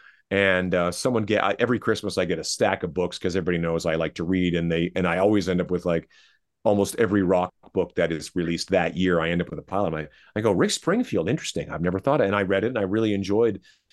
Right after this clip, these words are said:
the story he had to tell. He's one of those guys who, who's very open about depression and stuff like that. I was like, "Wow." And then, like,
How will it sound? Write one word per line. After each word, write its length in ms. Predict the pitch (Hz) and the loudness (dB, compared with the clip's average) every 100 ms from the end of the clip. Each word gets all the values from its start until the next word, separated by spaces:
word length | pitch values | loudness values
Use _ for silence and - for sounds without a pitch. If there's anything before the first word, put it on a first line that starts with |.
| - _ - | -20 _ -4
the 100 | 107 | -4
story 320 | - 98 95 | 2 2 2
he 80 | 92 | 2
had 120 | 87 | 0
to 60 | 82 | -2
tell. 260 | 82 85 | -4 0
He's 260 | 104 90 - _ _ - | 0 -2 -6 _ _ -4
one 120 | 95 | 0
of 60 | 92 | 0
those 120 | 90 | 0
guys 320 | 90 87 87 | 0 0 0
who, 180 | 90 87 | -2 -2
who's 180 | 85 82 | -4 0
very 240 | 92 92 | 2 2
open 280 | 87 87 87 | 0 0 0
about 380 | 80 80 80 - | 0 0 -2 -4
depression 560 | 90 - 82 - 90 | -8 -2 0 2 2
and 100 | 90 | 2
stuff 160 | 87 90 | 0 -2
like 80 | 90 | 2
that. 60 | |
I 20 | |
was 100 | 98 | 2
like, 120 | 101 104 | 2 -2
"Wow." 300 | 165 147 - - - - | -2 -4 -8 -20 -8 0
And 100 | 156 | 2
then, 120 | 180 | 4
like, 220 | 170 - | 2 0